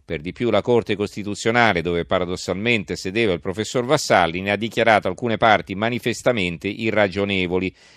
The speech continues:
Questo la dice lunga sulla capacità tecnica del nostro legislatore di affrontare una sua riforma sistematica.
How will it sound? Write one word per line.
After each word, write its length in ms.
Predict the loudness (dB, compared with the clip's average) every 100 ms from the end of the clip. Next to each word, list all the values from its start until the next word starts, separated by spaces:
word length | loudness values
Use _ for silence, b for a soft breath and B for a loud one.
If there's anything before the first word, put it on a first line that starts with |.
| b b
Questo 320 | -2 -2 0
la 100 | -2
dice 220 | -2 -2 -2
lunga 320 | -2 -2 -4
sulla 220 | -4 -2
capacità 560 | -2 -2 -4 -4 -4 -2
tecnica 520 | 4 2 2 -4 -4
del 140 | -2
nostro 400 | 0 0 0 -4
legislatore 720 | -4 -6 -8 -4 -4 -2 -2
di 100 | 0
affrontare 540 | -2 -2 -6 -2 0 0
una 160 | -4
sua 240 | -6 -2 -4
riforma 500 | -4 -4 -4 -4 -8
sistematica. 960 | -8 -10 -6 -6 -6 -10 -12 -14 -14